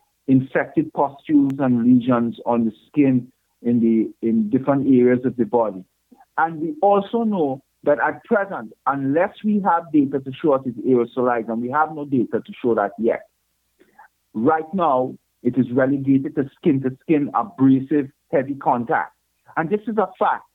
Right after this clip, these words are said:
similar to the situation in H I V. This is not about ostracizing or, or, or stigmatizing anyone. This is about public health. This is not about your rights.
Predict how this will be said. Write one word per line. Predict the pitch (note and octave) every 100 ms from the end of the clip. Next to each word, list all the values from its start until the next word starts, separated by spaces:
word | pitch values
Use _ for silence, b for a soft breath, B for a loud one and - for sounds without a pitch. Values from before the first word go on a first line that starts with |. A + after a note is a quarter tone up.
| _ _ -
similar | F#3+ F3+ F#3+
to | G3+
the | G3 F#3
situation | F#3 E3+ C#3+ C#3 D3 A2+
in | B2+
H | B2+
I | A#2+
V. | A#2 A#2 - _ _ -
This | G3+
is | C#4+ B3+
not | A3+ G#3+ G#3+
about | A3 F#3+ D#3+ C3+ _ _ _ _ _ _ -
ostracizing | C#3+ - C#3 E3 D3+ D3+ E3+
or, | D#3 C3 -
or, | B2 A#2 -
or | A2+ A2+ A2
stigmatizing | - B2+ B2+ C#3 B2 C3 C#3
anyone. | B2 A#2+ G#2+
This | C3 F3+
is | C4 A#3+
about | G#3 E3+ - -
public | - D#3 C#3+ C#3
health. | F3+ F3+ -
This | C3
is | D3+ D3+
not | C#3+ E3+
about | E3+ E3 -
your | D#3
rights. | C#3+ A#2 G#2+